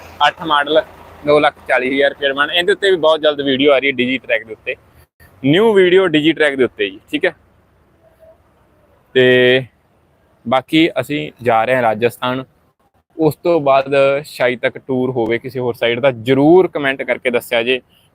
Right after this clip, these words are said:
ਵੀ ਕੋਈ ਵੀਡੀਓ ਹੋਣ, ਕੰਮ ਦੀਆਂ ਹੋਣ, ਵਧੀਆ ਹੋਣ, ਵੀ ਨੌਲੇਜੇਬਲ ਹੋਣ, ਨੌਲੇਜੇਬਲ, ਹਰ ਇੱਕ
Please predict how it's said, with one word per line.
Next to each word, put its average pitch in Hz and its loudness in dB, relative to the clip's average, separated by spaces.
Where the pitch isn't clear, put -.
ਵੀ 123 -2
ਕੋਈ 135 2
ਵੀਡੀਓ 123 4
ਹੋਣ, 120 -6
ਕੰਮ 143 0
ਦੀਆਂ 180 0
ਹੋਣ, 113 -6
ਵਧੀਆ 139 0
ਹੋਣ, 110 -12
ਵੀ 123 2
ਨੌਲੇਜੇਬਲ 135 0
ਹੋਣ, 120 -4
ਨੌਲੇਜੇਬਲ, 117 -2
ਹਰ 135 -4
ਇੱਕ 147 -12